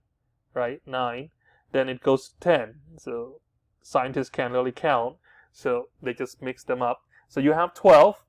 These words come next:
you have eleven, you have nine, then you have ten.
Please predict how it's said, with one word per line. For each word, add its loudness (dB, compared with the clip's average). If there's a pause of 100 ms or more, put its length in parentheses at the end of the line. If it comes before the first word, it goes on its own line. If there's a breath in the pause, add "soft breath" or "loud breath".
(160)
you -4
have 0 (220)
eleven, 0
you -6
have -2 (100)
nine, -4
then -10
you -14
have -10
ten. -4